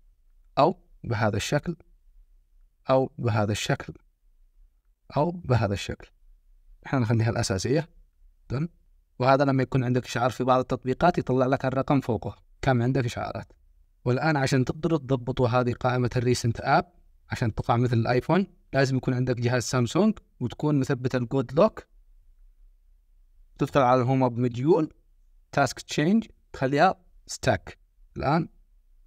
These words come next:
مثل الآيفون بالضبط. طريقة تحميل الجود لوك شرحتها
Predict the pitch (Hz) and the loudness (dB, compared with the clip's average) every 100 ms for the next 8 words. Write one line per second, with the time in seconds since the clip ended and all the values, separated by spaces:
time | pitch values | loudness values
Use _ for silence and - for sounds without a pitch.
0 | _ _ _ _ 120 113 113 123 151 113 | _ _ _ _ -4 0 0 0 0 0
1 | - 98 - - - _ _ _ _ _ | -2 -6 -8 -18 -18 _ _ _ _ _
2 | _ _ _ _ _ - _ _ _ _ | _ _ _ _ _ -20 _ _ _ _
3 | - - - 135 139 131 131 - 135 131 | -20 -16 -2 0 0 -2 -2 2 2 2
4 | 123 135 123 165 170 131 131 - 131 165 | 2 0 2 0 2 0 -2 -2 0 0
5 | - | -2